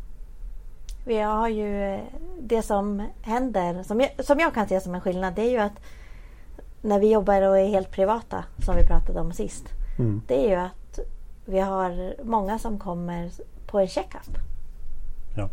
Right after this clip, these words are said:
Speaker 1: Att man behöver inte vara dålig.
Speaker 2: Nej,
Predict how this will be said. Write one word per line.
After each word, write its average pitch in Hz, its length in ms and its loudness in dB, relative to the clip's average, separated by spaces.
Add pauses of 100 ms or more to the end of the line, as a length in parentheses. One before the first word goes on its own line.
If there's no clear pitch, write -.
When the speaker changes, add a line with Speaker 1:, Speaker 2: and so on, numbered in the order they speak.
(140)
Speaker 1:
Att 262 180 4
man 254 140 2
behöver 240 320 2
inte 190 240 -4
vara - 300 -4
dålig. - 540 6 (840)
Speaker 2:
Nej, 117 220 2